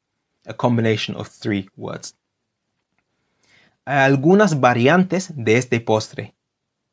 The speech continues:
una de Andalucía y otra de Venezuela, pero el canario me suena muy rico. Se remonta a la conquista de las islas en el siglo quince.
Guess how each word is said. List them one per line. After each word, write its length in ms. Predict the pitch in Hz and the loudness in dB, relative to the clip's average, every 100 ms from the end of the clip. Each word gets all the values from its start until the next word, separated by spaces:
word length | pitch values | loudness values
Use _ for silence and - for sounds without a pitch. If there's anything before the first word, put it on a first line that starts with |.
| _ _ _ | _ _ _
una 260 | 131 131 131 | -6 0 2
de 160 | 113 | 2
Andalucía 920 | 113 110 110 107 - 170 156 143 170 _ _ _ _ _ | 2 0 -4 -4 -4 -2 0 -2 -6 _ _ _ _ _
y 140 | 113 | 0
otra 360 | 135 139 147 - | 0 0 -4 -2
de 100 | 107 | -2
Venezuela, 800 | 113 110 98 - 120 120 107 - _ _ _ _ _ _ _ _ | 0 -2 -4 -2 2 2 -2 -12 _ _ _ _ _ _ _ _
pero 280 | 117 110 117 | -6 -2 0
el 160 | 120 | 0
canario 680 | 120 110 127 170 156 185 - _ | -2 0 2 2 2 -2 -6 _
me 200 | 107 98 | -10 -8
suena 440 | - 127 147 165 147 | -4 0 0 0 -4
muy 300 | 123 139 151 | -2 0 0
rico. 600 | 143 135 123 - 92 _ _ _ _ _ _ _ _ _ _ _ | 0 -2 -2 -8 -20 _ _ _ _ _ _ _ _ _ _ _
Se 260 | - 147 147 | -6 -2 2
remonta 720 | 139 143 190 214 - - - _ _ | 2 4 4 2 -4 -12 -14 _ _
a 100 | 117 | -2
la 180 | 120 | -2
conquista 680 | - 117 113 175 170 - 170 | -2 -6 -4 -2 -4 -6 -14
de 160 | 135 107 | -4 0
las 220 | 104 - | 0 0
islas 400 | 131 127 156 - _ _ | -4 -2 -6 -6 _ _
en 120 | - 107 | -14 -10
el 100 | 107 | -10
siglo 480 | - 127 127 139 | -4 -2 0 0
quince. 500 | - 117 110 - - | -2 -10 -8 -10 -16